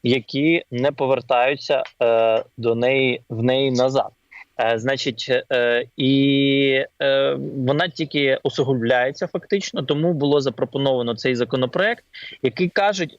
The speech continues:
про те, що я-, і за якою моделлю люди, е, які, на жаль, зараз х-,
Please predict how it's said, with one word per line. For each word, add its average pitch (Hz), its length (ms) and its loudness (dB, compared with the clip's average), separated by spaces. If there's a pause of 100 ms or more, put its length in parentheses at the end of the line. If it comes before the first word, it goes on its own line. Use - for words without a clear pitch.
про 147 160 0
те, 156 300 0
що 143 420 0
я-, 151 200 2
і 139 180 -4
за 127 200 0
якою 170 460 2
моделлю 135 680 0 (340)
люди, 143 540 4 (420)
е, 120 680 0 (200)
які, 117 380 0
на 110 280 0
жаль, 123 220 0
зараз 113 400 0
х-, - 140 -12